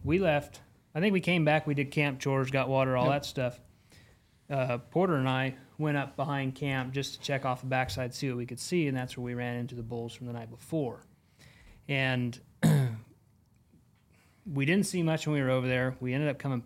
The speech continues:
Speaker 1: back to camp to run up 'cause Scotty went back up to Scotty's knob. <laughs>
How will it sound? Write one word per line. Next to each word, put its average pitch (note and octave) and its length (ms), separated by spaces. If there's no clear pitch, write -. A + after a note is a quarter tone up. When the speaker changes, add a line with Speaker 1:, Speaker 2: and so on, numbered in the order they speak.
Speaker 1:
back C#3+ 280
to A#2+ 80
camp C3 440
to B2+ 120
run B2+ 240
up B2+ 220
'cause B2 140
Scotty C3 380
went A#2 160
back B2 240
up A#2 140
to - 60
Scotty's A2+ 420
knob. B2+ 400
<laughs> F#3 160